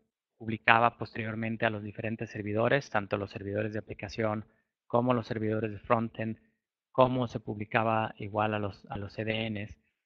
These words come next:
Los C D Ns, por lo general, se enfocaban más en servir imágenes, eh, eh, JavaScript, C S S, cosas que eran estáticas, y nuestro servidor de aplicaciones se enfocaba un poco más en lo que era el,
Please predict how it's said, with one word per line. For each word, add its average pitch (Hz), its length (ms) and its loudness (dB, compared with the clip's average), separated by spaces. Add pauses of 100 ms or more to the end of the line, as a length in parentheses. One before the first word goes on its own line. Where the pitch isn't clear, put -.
(100)
Los - 160 -6
C 131 100 4
D 139 240 6
Ns, 135 340 2 (680)
por 110 140 0
lo 107 80 0
general, 110 340 0
se 120 60 -4
enfocaban 113 440 2
más 110 320 -2
en 110 100 -6
servir 104 300 -8
imágenes, 110 800 -2 (120)
eh, 104 680 -10
eh, 98 420 -14
JavaScript, 113 540 2
C - 120 -8
S 110 320 -4
S, 107 340 -6 (560)
cosas 120 260 -4
que - 80 -2
eran 120 180 2
estáticas, - 840 -2
y - 140 -10
nuestro 104 480 -8
servidor 110 380 -4
de 120 60 4
aplicaciones 113 580 -2
se 117 60 -6
enfocaba 110 420 -6
un 110 80 -4
poco 110 240 -4
más 113 360 0 (440)
en 107 120 -6
lo 107 120 -4
que 107 100 0
era 107 320 0 (680)
el, 101 520 -6